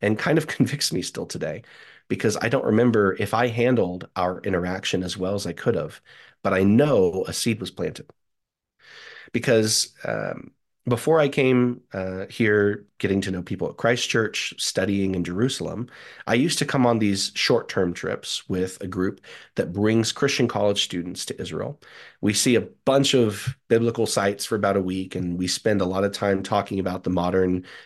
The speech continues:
geopolitical stuff of this country, its, its challenges and its, um, modern marvels. And suffice it to say,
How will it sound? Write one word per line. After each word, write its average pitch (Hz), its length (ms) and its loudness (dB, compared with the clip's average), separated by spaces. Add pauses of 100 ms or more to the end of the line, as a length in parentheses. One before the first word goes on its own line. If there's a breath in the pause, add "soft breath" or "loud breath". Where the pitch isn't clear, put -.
(100)
geopolitical 98 1040 2 (120)
stuff - 680 -4
of 95 120 -6
this 95 160 -4
country, 98 460 -4
its, - 160 -12
its - 220 -8
challenges 92 720 -2
and 85 160 -8 (400 loud breath)
its, - 360 -4
um, 82 560 -6
modern 92 400 2
marvels. 90 640 0 (600 loud breath)
And 104 640 2
suffice 123 420 0
it 127 60 -10
to - 80 -6
say, 107 460 2